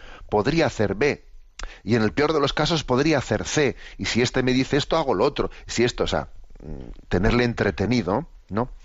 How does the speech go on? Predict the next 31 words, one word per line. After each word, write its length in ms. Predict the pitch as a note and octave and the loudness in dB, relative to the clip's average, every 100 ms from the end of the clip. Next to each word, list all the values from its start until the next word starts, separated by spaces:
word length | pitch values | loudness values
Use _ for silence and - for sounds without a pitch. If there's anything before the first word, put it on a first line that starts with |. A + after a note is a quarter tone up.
| - - - | -16 -16 -4
En 140 | F#2+ | 0
el 100 | F2+ | 2
caso 240 | A2 C3 A#2 | 2 2 2
de 80 | A2 | 2
que 100 | A#2 | 2
esto 180 | - | 2
no 100 | A2 | 0
funcione, 500 | A2+ A#2+ A2+ B2+ C3 B2+ - | 0 -2 2 2 2 -2 -8
pues 160 | - G#2 | -4 0
mira, 240 | C#3 G#2+ - - | 2 0 -4 -2
intenta 500 | A#2+ A2+ C#3 C#3 C3 | 0 2 2 2 2
inculcarle 600 | B2+ - A#2 A2+ C3+ C3+ | 0 2 0 2 0 2
supersticiones. 1200 | C3+ A#2+ - A2+ - - G#2 - B2 E2 D#2 - - - - - - - - - - - - - - | 2 0 0 0 0 -4 -2 2 0 0 -6 -10 -12 -18 -20 -20 -20 -20 -20 -20 -18 -16 -14 -12 -10
'Si 160 | - A#2 | -2 2
hago 220 | A2+ A#2+ | 4 2
esto 180 | A2+ A2+ | 2 0
tengo 240 | B2 A#2+ | 0 2
buena 240 | G#2+ G2 F2 | 2 2 2
suerte, 440 | B2+ B2 - E2 - | 0 0 0 -6 -6
si 180 | - - | -4 0
hago 140 | A2 G#2+ | 2 2
lo 100 | A2 | 2
otro 160 | A#2+ | 0
tengo 240 | C3 A#2+ A2+ | 0 0 2
buena 280 | G#2 F2 | 2 2
suerte', 400 | E2 A2+ A2+ - | 0 0 0 -2
¿no? 180 | F2 C3 - - - - - - - - | -2 -4 -6 -20 -18 -18 -16 -16 -16 -4
La 120 | A#2 | -2
cuestión 400 | A#2+ A#2+ - F3 | 2 0 2 4
es 260 | E3 E3+ - - | 2 0 -6 -2
alejarle, 920 | A#2+ A2 G#2+ - F3+ B2 A#2+ D#3+ - | 2 2 2 0 0 0 0 0 -4